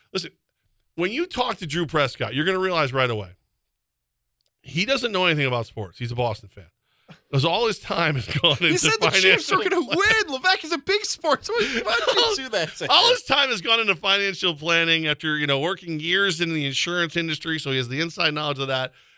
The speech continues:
Speaker 1: He's, he's like that. You ever see that SpongeBob episode where he, he needed to only know about fine dining, so he threw out everything else?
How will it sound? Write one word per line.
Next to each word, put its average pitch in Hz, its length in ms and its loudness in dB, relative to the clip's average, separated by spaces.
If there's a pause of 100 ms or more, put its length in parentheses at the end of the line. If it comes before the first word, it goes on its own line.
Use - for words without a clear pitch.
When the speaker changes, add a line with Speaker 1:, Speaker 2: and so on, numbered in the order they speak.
(100)
Speaker 1:
He's, 185 200 0 (280)
he's 180 180 2
like 214 180 2
that. 202 220 4 (240)
You 185 80 -4
ever 208 60 -2
see 240 120 0
that 202 100 2
SpongeBob 196 600 0
episode 190 500 -2 (260)
where 143 140 2
he, 151 180 -2
he 165 160 0
needed 175 260 0
to 160 320 2
only 185 300 0
know 180 140 2
about 165 220 0
fine 165 300 0
dining, 160 380 2
so 160 100 -4
he 139 60 -2
threw 170 200 -2
out 170 140 4
everything 160 280 0
else? 156 280 -2